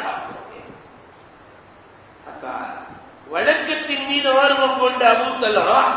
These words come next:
பாவத்தை விடுவதிலும் ஆர்வம் கொண்டார்கள்.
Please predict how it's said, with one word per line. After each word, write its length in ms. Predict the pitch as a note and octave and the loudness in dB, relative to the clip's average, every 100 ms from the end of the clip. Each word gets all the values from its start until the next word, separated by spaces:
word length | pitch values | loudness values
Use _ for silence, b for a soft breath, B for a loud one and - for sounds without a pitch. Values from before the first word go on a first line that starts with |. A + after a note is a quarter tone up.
| - - - | -4 -8 -6
பாவத்தை 640 | C4 D#4+ E4+ E4 E4 B3 | 2 4 6 4 0 -2
விடுவதிலும் 680 | A#3+ D#4+ F#4+ E4+ C#4+ F4 D4 | -2 2 4 4 2 0 2
ஆர்வம் 360 | B3+ C4+ A#3+ A3+ | 4 4 2 -2
கொண்டார்கள். 520 | F#3 D3+ - - - | -6 -6 -8 -8 -12